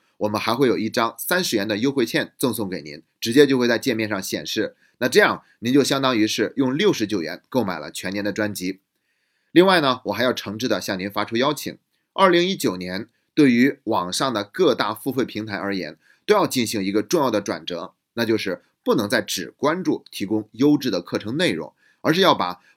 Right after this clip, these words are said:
保证用户的学习效果作为重点。在这方面，妈妈你听从二零一七年下半年就已经做出了这样的尝试。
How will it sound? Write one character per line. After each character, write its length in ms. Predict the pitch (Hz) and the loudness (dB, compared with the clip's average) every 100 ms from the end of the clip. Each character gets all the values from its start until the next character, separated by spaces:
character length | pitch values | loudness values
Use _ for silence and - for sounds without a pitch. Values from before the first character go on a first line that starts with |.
| _ | _
保 320 | 113 98 98 | 4 4 2
证 260 | 98 170 139 | 0 0 0
用 240 | 180 135 | 0 0
户 140 | - | 0
的 120 | 117 90 | -2 -2
学 160 | 107 | -2
习 140 | 110 156 | -2 -2
效 340 | - 247 123 | 0 0 -2
果 300 | 85 - - _ | -6 -12 -12 _
作 160 | 104 | -6
为 80 | 87 | -4
重 220 | 90 92 | -6 -8
点。 180 | 78 - _ _ | -8 -14 _ _
在 140 | 135 | 4
这 100 | 143 | 6
方 160 | 135 131 | 4 2
面， 240 | 123 95 - _ | 2 -2 -8 _
妈 140 | 120 143 | 0 2
妈 140 | 139 | 2
你 100 | 104 | 0
听 240 | 85 113 - | -4 -6 -4
从 220 | 107 110 | -6 -4
二 140 | 127 | -2
零 100 | 120 | -2
一 80 | 127 | -2
七 160 | 123 139 | -2 -2
年 180 | 95 | -2
下 320 | 110 - 196 104 | -6 -2 -2 0
半 220 | 107 90 | -4 -6
年 220 | 78 82 _ - | -10 -14 _ -2
就 160 | 110 | -2
已 100 | 90 | -2
经 220 | 80 101 - _ - | -4 -8 -8 _ -2
做 160 | 156 | 0
出 120 | - 104 | 0 -4
了 120 | 90 | -4
这 100 | 110 | -4
样 80 | 82 | -6
的 80 | |
尝 240 | 80 80 85 | -10 -12 -10
试。 300 | - 110 | -4 -6